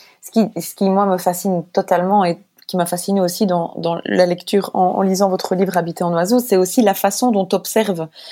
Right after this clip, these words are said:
donc justement, par exemple, Margaret Nice, euh, comment ça se passe pour les chercheurs, euh, et les personnes qui s'intéressent, euh, de près et avec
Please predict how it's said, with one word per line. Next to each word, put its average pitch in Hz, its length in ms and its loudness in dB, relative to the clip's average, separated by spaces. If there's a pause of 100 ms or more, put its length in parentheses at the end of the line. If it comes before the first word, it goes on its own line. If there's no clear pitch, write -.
(600)
donc 180 240 0
justement, 214 500 2
par 185 120 0
exemple, 190 260 2
Margaret 220 440 -2
Nice, 220 440 0
euh, 175 180 4 (480)
comment 285 240 2
ça 233 160 -2
se - 220 -10
passe 233 380 0
pour 175 140 -2
les 165 80 2
chercheurs, 208 720 0
euh, 170 260 2 (320)
et 196 100 2
les 180 100 2
personnes 190 380 0
qui 196 120 -6
s'intéressent, 185 680 -2
euh, 170 140 0
de 165 160 0
près 214 500 0
et 175 80 4
avec 170 220 0